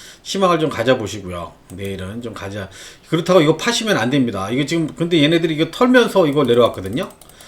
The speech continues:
털면서 내려왔습니다. 털면서 내려왔기 때문에, 어, 회사가 여기 T 로보틱스가 좀 그렇게 우수한 회사가 아니, 부실해요. 그래서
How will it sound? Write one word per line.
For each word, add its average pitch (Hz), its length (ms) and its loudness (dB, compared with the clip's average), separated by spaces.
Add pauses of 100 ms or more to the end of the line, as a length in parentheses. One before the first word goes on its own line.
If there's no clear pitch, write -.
(180)
털면서 220 460 0
내려왔습니다. 110 580 2
털면서 180 400 0
내려왔기 127 360 2
때문에, 127 500 -2 (540)
어, 104 380 -6
회사가 185 460 2
여기 143 120 0
T - 140 -8
로보틱스가 175 600 -2
좀 139 220 -2
그렇게 131 300 -2
우수한 131 420 2
회사가 131 320 0
아니, 98 220 -6
부실해요. 98 540 -4
그래서 110 520 -4